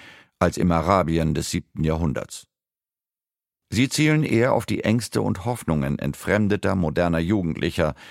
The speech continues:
als auf die mittelalterlichen Bauern und Kaufleute. Wie Pankaj Mishra und Christopher de Bellaigue überzeugend dargelegt haben,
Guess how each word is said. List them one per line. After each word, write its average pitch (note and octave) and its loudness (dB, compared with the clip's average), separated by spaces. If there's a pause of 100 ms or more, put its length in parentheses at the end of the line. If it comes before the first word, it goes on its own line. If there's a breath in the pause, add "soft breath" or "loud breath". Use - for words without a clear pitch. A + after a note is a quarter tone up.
(300 loud breath)
als E2 0
auf D2 0
die D#2+ 0
mittelalterlichen D#2+ 0
Bauern E2 2
und C#2+ -6
Kaufleute. C#2 -4 (1700 soft breath)
Wie A2 2
Pankaj D3+ 0
Mishra F#2+ 2
und C2+ -2
Christopher F2 0
de E2 0
Bellaigue E2 0
überzeugend F2+ 0
dargelegt C#2+ -2
haben, F2 0